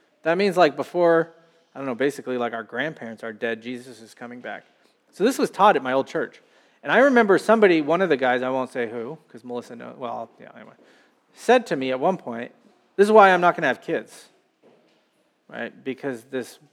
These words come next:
world is gonna, you know, all this stuff's gonna happen, there's gonna be earthquakes and this whole thing and the second coming of Jesus.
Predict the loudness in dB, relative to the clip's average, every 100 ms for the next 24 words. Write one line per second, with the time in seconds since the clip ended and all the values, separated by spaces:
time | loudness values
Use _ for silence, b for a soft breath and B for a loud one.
0 | _ 0 4 4 2 -2 -4 -2 -2 0
1 | 2 2 0 -2 -2 -6 -4 -4 -6 -12
2 | -8 -8 -6 -4 -4 -6 -14 -8 -8 -8
3 | -10 -10 -14 -8 -10 -10 -10 -10 -10 -8
4 | -8 -8 -12